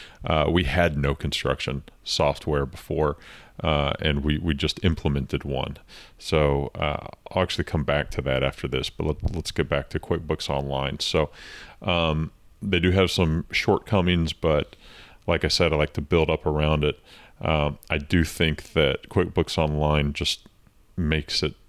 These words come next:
makes life a little bit easier. Um, that real time, kinda like what Google Drive offers in terms of kind of r-, real time ability for multiple people to interface within it, uh, is sure nice, especially in a team setting. And, uh,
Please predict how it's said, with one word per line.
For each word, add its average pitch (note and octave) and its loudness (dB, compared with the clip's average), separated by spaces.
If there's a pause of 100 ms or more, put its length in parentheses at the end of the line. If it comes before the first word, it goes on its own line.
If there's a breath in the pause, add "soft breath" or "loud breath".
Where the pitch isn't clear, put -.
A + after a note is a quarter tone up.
(280)
makes D#2+ -4
life D2 2
a D#2 0
little D2+ 0
bit D2+ 0
easier. D#2 2 (540 loud breath)
Um, C#2+ 0
that C2+ 0
real D#2+ 4
time, D#2 2
kinda D#2+ 0
like C#2+ 2
what D#2 -2
Google D#2 2 (140)
Drive D2 2
offers D#2+ 0
in D2+ -4
terms C#2+ -2
of - -10
kind D2+ -2
of C#2 -6 (220)
r-, E2 -8 (220)
real E2 2
time D#2 0
ability D2+ 2
for - -8
multiple D2+ -2
people - -2
to - -8 (100)
interface D#2 0
within D#2+ 0
it, D2 -2 (560 loud breath)
uh, D2+ 0
is E2 0
sure E2 2
nice, D2 0
especially - -2
in C#2+ -2
a C#2 -4
team D2 0
setting. D2 0 (720 loud breath)
And, D#2 0
uh, D2 4